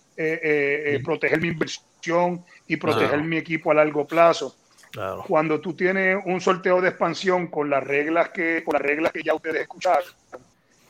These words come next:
Speaker 1: y cuando un equipo de expansión va al sorteo de nuevo ingreso y pide en la última posición de, de la ronda, de la primera ronda, o sea, nosotros nos toca el turno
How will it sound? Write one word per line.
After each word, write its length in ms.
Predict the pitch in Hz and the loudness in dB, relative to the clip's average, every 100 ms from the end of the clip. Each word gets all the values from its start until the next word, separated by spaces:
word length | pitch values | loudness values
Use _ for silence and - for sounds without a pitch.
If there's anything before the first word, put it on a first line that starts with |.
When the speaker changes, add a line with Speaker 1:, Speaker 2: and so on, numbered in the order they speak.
| - | -6
Speaker 1:
y 120 | 156 | -4
cuando 500 | 151 170 156 151 147 | 0 2 4 4 2
un 140 | 143 151 | 2 0
equipo 300 | 170 165 175 | -2 0 2
de 60 | |
expansión 800 | 180 - 170 160 185 175 170 147 147 _ _ _ 143 | 2 0 0 -2 -2 0 0 -2 -10 _ _ _ 0
va 80 | 147 | 0
al 60 | 151 | 2
sorteo 480 | 170 160 170 170 | -2 -2 0 0
de 120 | 170 160 | 0 -2
nuevo 300 | 165 165 165 | 0 0 -2
ingreso 680 | 165 165 170 156 147 135 - _ _ _ _ - | 0 2 2 0 -4 -8 -12 _ _ _ _ -8
y 140 | 160 | -8
pide 580 | - 156 165 180 175 - _ | -6 -4 0 0 0 -8 _
en 260 | 175 151 156 | -4 -2 2
la 120 | 147 | 2
última 720 | 143 165 - 175 170 170 156 | 2 -2 -4 -2 0 2 2
posición 600 | 190 151 180 127 165 170 170 | 0 -4 -4 -2 0 0 0
de, 300 | 165 160 160 | 0 2 2
de 140 | 156 | 2
la 100 | 151 | 2
ronda, 720 | 147 165 170 165 160 160 156 - _ 170 | 2 0 2 4 6 6 2 -2 _ -2
de 100 | 170 | 0
la 100 | - | 0
primera 360 | 160 160 170 | 0 0 2
ronda, 320 | 165 185 190 151 | 4 2 0 -2
o 80 | |
sea, 120 | 151 147 | -4 -6
nosotros 240 | 139 156 | -6 -8
nos 60 | 165 | -4
toca 140 | 170 | -4
el 100 | 160 | -6
turno 220 | 160 165 | -8 0